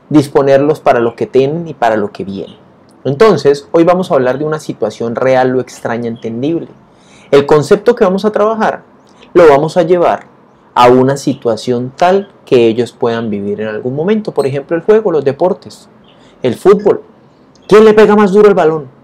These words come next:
Yo, yo, yo. ¿Y por qué? A ver, y si tiene el espacio, lleve un balón y disparen para explicar movimientos, por ejemplo, ¿sí? En el caso de las niñas, baile.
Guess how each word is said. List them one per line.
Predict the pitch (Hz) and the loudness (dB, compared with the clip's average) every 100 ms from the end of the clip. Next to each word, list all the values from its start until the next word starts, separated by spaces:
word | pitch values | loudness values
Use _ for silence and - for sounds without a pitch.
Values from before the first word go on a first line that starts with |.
| _ _ _ | _ _ _
Yo, | - 262 214 - | 2 4 4 4
yo, | 254 208 | 2 4
yo. | 262 220 - - _ _ | 2 2 -2 -16 _ _
¿Y | 160 | 2
por | 170 156 | 4 2
qué? | 226 220 156 - | 4 2 2 -4
A | 143 | 2
ver, | 180 220 - - _ _ | 4 4 0 -12 _ _
y | 127 | -10
si | 107 110 | -4 -4
tiene | 107 104 | -2 -4
el | 135 | -4
espacio, | 175 - 175 - 143 | -6 2 2 2 -2
lleve | 101 98 | 0 0
un | 120 | 0
balón | 147 156 156 208 233 - | 2 2 2 0 -4 -2
y | 196 185 | 0 0
disparen | 175 - 107 117 147 120 _ _ _ _ _ | -4 -6 -6 -4 -8 -14 _ _ _ _ _
para | 127 113 | 0 0
explicar | - 110 110 | -4 -6 -6
movimientos, | 120 120 113 113 110 104 - | -4 -6 -4 -6 -6 -10 -18
por | - 95 | -16 -14
ejemplo, | - 98 - _ _ _ _ - | -16 -18 -20 _ _ _ _ -16
¿sí? | - 107 180 - _ - - - | -8 -8 -8 -14 _ -20 -20 -6
En | 135 120 | -2 0
el | |
caso | 120 120 123 | 0 -2 -2
de | 113 | -4
las | 107 | -4
niñas, | 127 131 110 - - | -8 -8 -10 -14 -8
baile. | 110 127 113 | -6 -4 -8